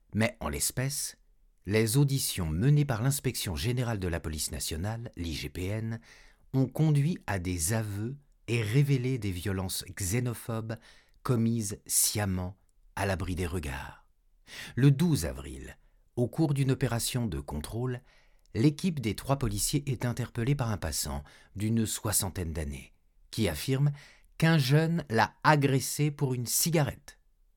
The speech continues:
Comme il n'en avait pas, le jeune lui avait craché dessus, explique Audrey Vallone,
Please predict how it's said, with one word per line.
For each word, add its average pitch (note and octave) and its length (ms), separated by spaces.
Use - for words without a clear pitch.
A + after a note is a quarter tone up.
Comme B2 200
il A#2+ 120
n'en A#2+ 160
avait A2 200
pas, C#3 320
le F2+ 180
jeune A#2 460
lui G2+ 160
avait G2 120
craché C#3+ 360
dessus, - 420
explique E2+ 500
Audrey E2+ 340
Vallone, C#2 520